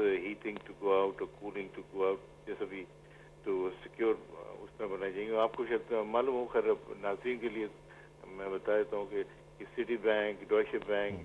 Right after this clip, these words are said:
Speaker 1: जेपी Morgan, Chase, यूबीएस, एबीएन अमरो, इन्होंने commit किया है एक one billion dollar तक
Speaker 2: जी।
Speaker 1: कि जी ये जो है ये, ये financing करेंगे इन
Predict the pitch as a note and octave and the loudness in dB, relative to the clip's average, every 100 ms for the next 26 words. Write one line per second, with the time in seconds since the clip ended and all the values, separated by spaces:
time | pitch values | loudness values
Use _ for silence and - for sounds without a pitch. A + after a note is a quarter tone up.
0 | F2 G#2 A2 G2 F#2+ F#2+ F2+ G2 F#2+ - | -2 -2 -2 -4 -2 -2 -4 -10 -10 -4
1 | G#2 G2 F#2+ - G2+ G2 G2+ G2+ F#2+ - | 0 0 -2 -14 -14 -10 0 2 2 -4
2 | G2+ G2 G2+ G2 F#2+ F#2 G2 F#2+ F#2+ - | -8 -6 -4 -4 -4 -2 0 0 -2 -12
3 | - - - - G2+ G#2 G2+ G2 - A#2 | -18 -16 -18 -14 -6 -2 0 -2 -2 2
4 | C#3 C#3 - A2 G2+ G#2+ - - - - | 2 2 4 6 6 2 -4 -16 -20 -18
5 | - G#2 - - G2+ G2 F#2 C3 A#2+ A#2+ | -4 -2 -2 -2 0 2 4 4 6 6
6 | A#2 G#2+ F#2+ E2+ - - - - F2 - | 6 6 6 6 0 -10 -18 -6 -6 -6
7 | - - - F#2+ E2+ - G2 F2 G2 G2 | -20 -18 -10 -8 -8 -10 -16 -14 -6 -4
8 | F#2+ F2+ F2+ F#2+ G2 F#2 F#2+ - - - | -2 0 0 -2 -6 -16 -16 -18 -20 -12
9 | G2 - - - F#2 F#2 F#2 G2 A2+ G2+ | -12 -12 -18 -6 -4 0 0 -2 -6 -8
10 | F2 - - F2 E2+ E2 - - F#2+ | -12 -6 -2 0 -2 -6 -10 -16 -14